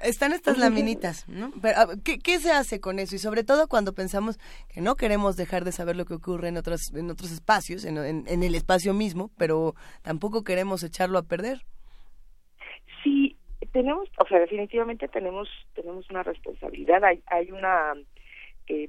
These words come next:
Speaker 2: por ejemplo, pues hay protocolos, eh, para no contaminar otros planetas, sobre todo. M-, mira, lo que, lo que más nos, nos, eh, nos preocupa de la contaminación es sobre todo la contaminación biológica,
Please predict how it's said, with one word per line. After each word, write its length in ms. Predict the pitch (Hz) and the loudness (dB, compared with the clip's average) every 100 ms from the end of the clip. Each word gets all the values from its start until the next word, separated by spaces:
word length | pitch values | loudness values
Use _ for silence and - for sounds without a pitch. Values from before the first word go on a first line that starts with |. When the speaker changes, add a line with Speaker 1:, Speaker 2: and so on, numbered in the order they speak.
| - | -4
Speaker 2:
por 100 | 160 | -4
ejemplo, 300 | 175 175 175 | -4 -10 -8
pues 160 | 165 | -4
hay 100 | 180 | -4
protocolos, 840 | 180 - 190 165 - 165 170 175 180 - - | -4 -6 -4 -6 -4 -2 0 -2 -2 -8 -14
eh, 280 | 156 143 139 - | -10 -10 -12 -6
para 180 | 147 147 | -4 -4
no 140 | 160 | -6
contaminar 640 | 160 185 156 147 135 151 175 | -6 -8 -8 -10 -2 0 0
otros 280 | 175 165 - | -2 -8 -12
planetas, 520 | 151 143 143 - - | -10 -8 -8 -10 -8
sobre 200 | 147 - | -8 -6
todo. 220 | - 156 - - - - | -2 -2 -2 -12 -14 -10
M-, 140 | 208 - | -12 -8
mira, 180 | 196 214 | -6 -2
lo 180 | 156 - | -2 0
que, 140 | 190 | 0
lo 240 | 180 170 165 | 2 2 2
que 120 | 170 | -2
más 260 | 180 220 | -2 -2
nos, 240 | 247 247 - _ | -4 -8 -8 _
nos, 340 | 160 156 143 143 - - - _ | -16 -12 -12 -14 -20 -20 -20 _
eh, 240 | 143 139 - | -14 -12 -10
nos 180 | 156 - | -10 -4
preocupa 560 | - - 185 - 196 | -4 -4 -8 -2 0
de 100 | 180 | 0
la 140 | 147 139 | -2 -4
contaminación 960 | - - 135 135 139 131 - 156 240 - - - - - - - | -8 -12 -12 -12 -16 -16 -10 -10 -10 -16 -20 -16 -14 -16 -18 2
es 300 | 165 170 180 - - | 4 4 2 -8 -14
sobre 300 | 175 165 151 | -6 -4 -4
todo 560 | - 175 175 185 247 - | 0 0 2 -2 -4 -4
la 160 | 165 | -6
contaminación 840 | - - 156 147 143 - 165 165 - | -6 -14 -16 -14 -18 -16 -16 -16 -6
biológica, 680 | 151 147 196 - - - | -2 2 2 0 -14 -14